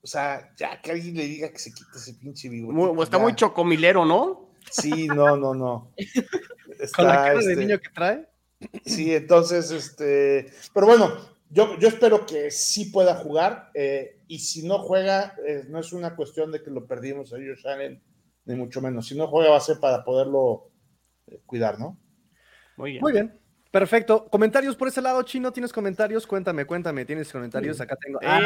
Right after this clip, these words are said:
Speaker 2: En uno nada más queda pendiente, que por aquí Rodrigo de Alarcón, saludos hasta Argentina. La mejor incorporación fue Kwon Alexander, increíble jugador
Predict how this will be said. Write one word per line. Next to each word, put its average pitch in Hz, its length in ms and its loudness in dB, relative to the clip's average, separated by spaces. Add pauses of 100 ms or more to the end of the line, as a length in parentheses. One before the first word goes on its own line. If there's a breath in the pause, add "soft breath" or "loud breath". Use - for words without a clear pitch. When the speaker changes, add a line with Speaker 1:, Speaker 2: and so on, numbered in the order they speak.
Speaker 2:
En 214 220 -2
uno 220 260 0
nada 208 160 2
más 196 200 -2
queda 196 260 2
pendiente, 185 560 -2
que 165 100 -6
por 147 160 -4
aquí 175 680 -4
Rodrigo 151 680 -6
de 156 100 -4
Alarcón, 151 460 -4
saludos 160 240 -8
hasta 156 220 -4
Argentina. 156 560 -4
La 180 120 2
mejor 165 300 0
incorporación 175 920 -2
fue 196 300 0
Kwon 202 200 2
Alexander, 208 680 0
increíble 170 540 -4
jugador 143 500 -6